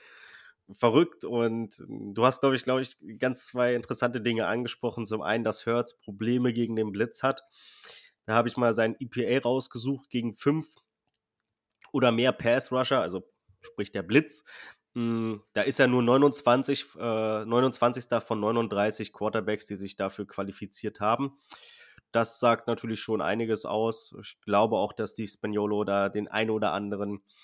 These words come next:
Blitz auf Lager hat, den er vielleicht noch nicht gezeigt hat. Zum anderen hast du gesagt, dass wir schnelle D Bs haben. Das ist richtig und, äh, das, das würde ich auch so unterschreiben. Aber die Chiefs haben schon Probleme gegen Rushing Q Bs, ne? Also,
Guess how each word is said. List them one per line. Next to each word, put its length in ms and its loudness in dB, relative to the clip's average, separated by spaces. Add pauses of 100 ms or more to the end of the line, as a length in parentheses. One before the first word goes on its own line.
(300)
Blitz 260 -4
auf 200 -4
Lager 320 4
hat, 120 2
den 100 -4
er 80 -2
vielleicht 320 -4
noch 100 -4
nicht 260 0
gezeigt 480 -2
hat. 240 0 (1400)
Zum 180 0
anderen 220 6
hast 160 4
du 60 0
gesagt, 280 2
dass 120 -6
wir 60 -2
schnelle 460 2 (120)
D 220 0
Bs 300 -2
haben. 320 0
Das 180 -6
ist 180 -6
richtig 420 -4
und, 280 -6
äh, 180 -6 (140)
das, 360 -8
das 280 -12
würde 120 -6
ich 60 -6
auch 100 -8
so 120 -6
unterschreiben. 640 0 (760)
Aber 520 6
die 120 0
Chiefs 300 0
haben 160 2
schon 300 -2
Probleme 520 0
gegen 180 -2
Rushing 380 -2
Q 140 -6
Bs, 240 -8
ne? 180 -2
Also, 360 -2